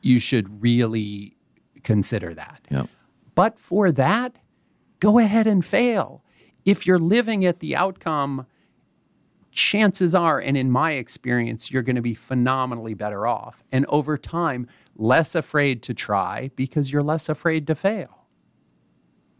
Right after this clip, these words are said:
Speaker 2: Reed, these are wonderful words of wisdom for our listeners. I really appreciate your time today. We're gonna have to wrap it up. Um, are there any other stories or words of wisdom, uh, for our listeners? Uh,
Speaker 1: Pride and ego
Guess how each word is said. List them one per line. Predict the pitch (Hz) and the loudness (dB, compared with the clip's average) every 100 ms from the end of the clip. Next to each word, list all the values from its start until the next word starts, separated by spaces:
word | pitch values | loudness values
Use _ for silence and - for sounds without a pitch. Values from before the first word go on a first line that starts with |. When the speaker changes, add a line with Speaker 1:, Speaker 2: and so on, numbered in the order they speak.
| _ _ - - | _ _ -20 -8
Speaker 2:
Reed, | 73 90 92 80 | 0 2 2 0
these | 101 104 | -2 0
are | 82 | -2
wonderful | 67 71 90 117 104 - 90 | -4 -4 0 0 0 -4 -6
words | 80 90 87 76 | -4 -2 -4 -6
of | 76 | -10
wisdom | 73 82 80 76 64 - | -4 -6 -4 -8 -10 -14
for | - 67 | -12 -6
our | 69 65 | -6 -4
listeners. | 85 - 76 69 | -6 -6 -8 -8
I | 73 | -6
really | 71 80 85 | -6 -6 -8
appreciate | - 92 - 80 | -2 -2 -2 -6
your | 71 | -6
time | 71 - 80 78 | -10 -4 -4 -4
today. | 78 73 71 | -4 -6 -6
We're | 78 | -8
gonna | 78 76 | -8 -8
have | 80 - | -10 -10
to | 73 | -6
wrap | 78 - | -4 -4
it | 71 | -4
up. | 76 73 - 131 110 _ - | -4 -4 -12 -20 -20 _ -2
Um, | 82 76 69 64 57 - | 0 2 0 -6 -16 -6
are | 80 | -4
there | 85 85 | -2 -2
any | 90 95 | -2 -2
other | 90 90 | -2 -4
stories | - - 92 92 92 87 | -6 -2 0 2 0 -4
or | 76 69 | -8 -8
words | 69 87 87 90 | -6 -2 -2 -2
of | |
wisdom, | 78 90 82 92 82 80 | -2 -2 -2 -4 -4 -4
uh, | 71 71 65 - | -6 -6 -6 -4
for | 78 | -2
our | 71 | -2
listeners? | 71 80 - 85 80 - - | -4 -8 -4 -4 -4 -8 -8
Uh, | 73 69 67 _ _ _ _ _ _ _ _ _ _ | -6 -6 -10 _ _ _ _ _ _ _ _ _ _
Speaker 1:
Pride | - 143 160 165 | 2 4 4 2
and | 160 | 2
ego | 151 143 143 135 | 0 2 0 0